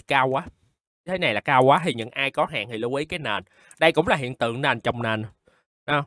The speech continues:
Nền chồng nền, đây là một cái nền, đây là một cái nền nữa. Thì nếu Liên Việt nó quay xuống, nó vi phạm, nó lũng cái giá mười bốn chấm bảy hoặc là mười bốn chấm năm là M A hai mươi. Nghe đây, qua là nghe đây,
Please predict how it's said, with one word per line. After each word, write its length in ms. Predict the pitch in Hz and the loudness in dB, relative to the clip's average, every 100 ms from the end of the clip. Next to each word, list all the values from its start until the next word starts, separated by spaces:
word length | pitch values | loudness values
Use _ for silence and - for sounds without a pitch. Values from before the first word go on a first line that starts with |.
| - | -2
Nền 260 | 139 135 | 2 2
chồng 220 | 131 127 127 | 2 -2 0
nền, 220 | 123 135 | -2 0
đây 120 | 151 | 0
là 60 | 135 | 0
một 80 | |
cái 80 | 170 | -2
nền, 260 | 170 127 120 | -2 -2 -2
đây 140 | 139 | -2
là 60 | 123 | -2
một 80 | - | -4
cái 80 | |
nền 200 | 160 123 | -4 -2
nữa. 200 | 110 120 170 | -2 -4 -4
Thì 100 | 135 | -2
nếu 200 | 156 226 | 0 -2
Liên 180 | 202 | -6
Việt 260 | 151 113 123 | -6 -6 -4
nó 80 | 165 | -4
quay 360 | 160 151 143 131 | -2 -2 -4 -4
xuống, 240 | 160 185 | -2 0
nó 80 | 190 | 0
vi 180 | 170 156 | 0 0
phạm, 220 | - 123 | -2 -2
nó 80 | 160 | -2
lũng 260 | 98 120 | -2 -4
cái 120 | 185 | -8
giá 180 | 160 156 | -4 -4
mười 420 | 208 139 117 107 107 _ _ _ _ | -2 -2 -2 -2 -6 _ _ _ _
bốn 140 | 156 180 | 4 4
chấm 220 | 196 175 | 2 2
bảy 260 | 98 113 - | 0 0 4
hoặc 260 | 143 127 143 | 6 6 2
là 200 | 139 120 | 0 0
mười 200 | 120 120 | -2 -2
bốn 240 | 135 175 | -2 -2
chấm 200 | 180 180 | -4 0
năm 120 | 165 - - | -2 -4 -6
là 200 | 123 117 | -2 0
M 100 | 139 | 0
A 40 | 139 | -4
hai 80 | 143 | -4
mươi. 180 | 139 123 _ _ _ _ _ - | -6 -8 _ _ _ _ _ -4
Nghe 180 | 139 131 | -2 -2
đây, 80 | - - _ - | -8 -20 _ -2
qua 160 | 127 | 0
là 100 | 135 | 0
nghe 160 | 120 135 | 0 0
đây, 120 | 135 | -2